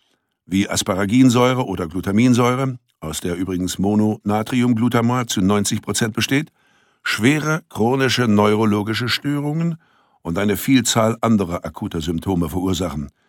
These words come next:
Im Normalfall verhindert die sogenannte Blut-Hirn-Barriere, B B B, einen erhöhten Asparagin- und Glutamatspiegel.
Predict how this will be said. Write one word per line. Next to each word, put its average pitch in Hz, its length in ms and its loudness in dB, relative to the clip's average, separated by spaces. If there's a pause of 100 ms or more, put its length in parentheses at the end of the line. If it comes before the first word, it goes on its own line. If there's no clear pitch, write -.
(480)
Im 110 120 2
Normalfall 147 640 2
verhindert 131 460 -2
die 110 80 0
sogenannte 113 480 -2
Blut-Hirn-Barriere, 113 1300 0
B 95 220 0
B 95 140 2
B, 135 260 0 (760)
einen 104 280 0
erhöhten 107 420 -2
Asparagin- 98 720 0
und 92 180 -4
Glutamatspiegel. 95 880 0